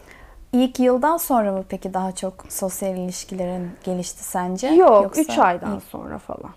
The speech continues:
Speaker 2: İki, üç ay.
Speaker 1: Aa, iyi, o kadar da uzun değilmiş
Speaker 2: Yok,
Speaker 1: ya.
Speaker 2: yok,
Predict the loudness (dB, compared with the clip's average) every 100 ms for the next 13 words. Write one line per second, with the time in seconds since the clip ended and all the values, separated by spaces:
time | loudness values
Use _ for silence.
0 | _ _ _ _ -10 -8 -10 -12 -10 -10
1 | -10 -10 -6 -4 -4 -6 -6 -4 -4 -6
2 | -8 -8 -8 -10 -4 0 2 4 2